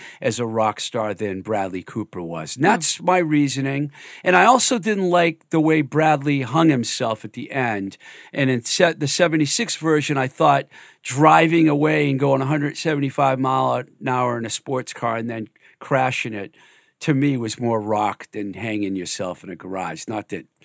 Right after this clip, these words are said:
Speaker 1: you know, musicians haven't done that before. But Lady Gaga, though, I will say, was fantastic. And I don't have anything bad to say about her at all.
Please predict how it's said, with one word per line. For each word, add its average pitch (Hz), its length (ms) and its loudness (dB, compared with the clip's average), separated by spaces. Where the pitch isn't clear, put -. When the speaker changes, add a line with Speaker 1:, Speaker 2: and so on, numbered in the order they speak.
Speaker 1:
you 101 120 -8
know, 78 300 -12
musicians 92 540 -8
haven't 87 260 -8
done 92 220 -10
that 82 200 -14
before. 80 460 -18
But 110 240 -4
Lady 277 380 4
Gaga, 202 560 6
though, 143 200 4
I 131 100 2
will 160 280 -2
say, 147 480 0
was 135 280 -4
fantastic. 156 1080 0
And 127 140 0
I 139 80 2
don't 143 160 4
have 127 100 -10
anything 180 460 2
bad 151 280 4
to 143 80 -2
say 139 220 0
about 117 340 -2
her 95 360 -8
at 110 160 -2
all. 90 380 -4